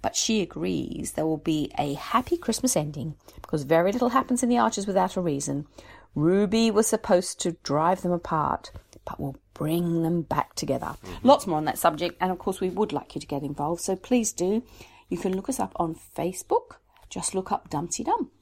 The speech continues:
Speaker 1: and you will find me and Yokel Bear and Witherspoon, and we'd love to talk to you. Until next time,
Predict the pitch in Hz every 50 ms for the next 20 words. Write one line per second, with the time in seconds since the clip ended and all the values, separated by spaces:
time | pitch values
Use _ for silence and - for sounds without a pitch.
0 | _ - 175 156 156 160 175 185 185 196 190 - - 175 165 160 165 165 165 -
1 | - - _ _ _ _ _ _ - 175 208 220 233 254 - _ _ _ _ -
2 | 277 247 190 175 160 160 - - 160 - 156 147 - - - 160 160 147 143 -
3 | - - - - 147 143 156 165 - - - 277 302 202 160 147 - - - -
4 | - - 330 - - - 214 185 165 - _ _ _ _ _ _ - - _ -
5 | - 165 - - - 202 202 220 294 349 - - - 226 214 220 226 233